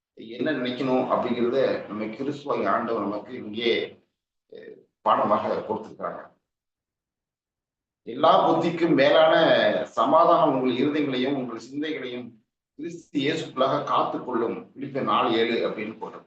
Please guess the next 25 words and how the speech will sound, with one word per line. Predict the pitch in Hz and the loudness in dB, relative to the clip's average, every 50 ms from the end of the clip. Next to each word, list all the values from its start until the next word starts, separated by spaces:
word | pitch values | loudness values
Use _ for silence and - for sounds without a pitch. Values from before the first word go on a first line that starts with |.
| _ _ _ _ _ _ _ _ _ _ _ _ _ _ _ _ _ _ _ _ _ _ _ _ _ _ _ | _ _ _ _ _ _ _ _ _ _ _ _ _ _ _ _ _ _ _ _ _ _ _ _ _ _ _
அன்புள்ள | - - 147 147 151 147 139 123 | -4 -2 0 0 2 2 2 2
ஆண்டவரே, | 123 123 120 113 120 131 147 - - - - _ _ _ _ _ _ _ _ | 2 2 0 2 0 0 0 -2 -4 -10 -16 _ _ _ _ _ _ _ _
இந்த | - 113 117 113 | -6 -2 -2 0
படிக்கிற | 113 117 131 135 135 - - 147 139 135 131 117 117 | 2 2 2 0 0 -2 -2 0 2 2 2 2 0
இந்த | 113 113 107 107 | 0 0 -2 -2
சிறிய | - - - 135 143 143 139 123 | -2 -6 -6 -4 -2 -2 -2 0
பாடத்தை | 123 117 110 127 131 127 - 127 131 135 135 - - _ _ _ _ _ _ _ _ _ _ _ _ _ | 0 0 0 0 0 -2 -4 -6 -8 -8 -10 -14 -18 _ _ _ _ _ _ _ _ _ _ _ _ _
பரிசுத்த | - 113 127 123 131 147 120 - 147 | -2 -2 -2 -2 -2 -4 -2 0 2
ஆவியானவர் | - 117 127 131 143 127 131 127 117 | 4 4 4 4 2 2 2 0 0
மூலமாக | 113 117 117 117 117 107 107 110 - 127 123 131 123 123 - | -2 -2 -2 0 0 2 2 2 0 0 0 0 -2 -4 -6
எங்களுக்கு | - - 113 113 107 113 110 | -8 -10 -10 -10 -10 -12 -12
விளக்கி | 107 113 120 120 117 117 | -12 -10 -10 -8 -10 -10
காண்பீங்க. | - 120 113 110 110 101 104 107 98 104 107 107 110 110 110 - _ _ _ _ _ _ _ _ | -10 -10 -8 -8 -6 -6 -4 -4 -4 -6 -6 -8 -8 -10 -14 -18 _ _ _ _ _ _ _ _
நாங்கள் | - 104 123 147 156 156 143 131 123 | 0 2 4 4 4 4 4 4 4
அல்ல, | 120 120 123 - 117 | 4 4 4 2 2
நீங்களே | 120 123 135 135 135 139 143 147 147 - - - - _ _ _ _ _ _ | 2 0 0 0 2 2 4 4 2 0 -2 -8 -16 _ _ _ _ _ _
எங்களுக்கு | - 120 117 120 120 120 120 113 110 - - | -18 -16 -16 -14 -14 -14 -14 -10 -6 -6 -6
ஆண்டவரா | - - - 127 147 143 143 135 127 131 131 131 | -4 -2 -2 0 0 2 2 2 2 4 4 4
இருக்கீங்க | 127 107 110 110 107 110 107 | 2 0 -2 -6 -6 -8 -8
தகப்பனே. | 107 107 - - 104 98 98 - 98 98 | -8 -10 -12 -10 -10 -10 -10 -10 -14 -18
இயேசு | 92 - 98 117 127 - - - _ | -18 -18 -18 -18 -18 -18 -20 -20 _
கிறிஸ்து | _ _ _ _ - - | _ _ _ _ -2 0
நாமத்துக்கு | - 127 127 - - - 113 - 131 127 - - - | 0 0 -2 -4 -6 -10 -16 -16 -16 -16 -16 -8 -4
பிதாவே. | - 80 80 - - - - - _ _ _ _ - | -2 0 0 0 -2 -6 -10 -14 _ _ _ _ -18
ஆமென். | - - - - _ | -18 -18 -18 -20 _